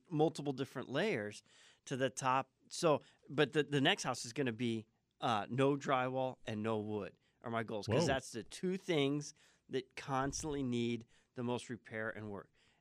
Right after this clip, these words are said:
Speaker 1: Everything's
Speaker 2: So
Speaker 1: going to be built in with, uh,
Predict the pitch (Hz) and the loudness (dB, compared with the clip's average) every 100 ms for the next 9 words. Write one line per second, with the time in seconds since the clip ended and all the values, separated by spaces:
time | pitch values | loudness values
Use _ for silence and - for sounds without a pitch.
0 | _ _ 127 143 160 151 143 127 - 143 | _ _ 0 2 0 0 0 -2 -2 -2
1 | 131 131 117 113 101 135 127 - 127 117 | -2 -4 -4 -4 0 0 0 -2 -2 -2
2 | 110 - _ _ _ _ _ 208 139 117 | -2 -8 _ _ _ _ _ -2 0 0
3 | - 110 95 | 0 0 0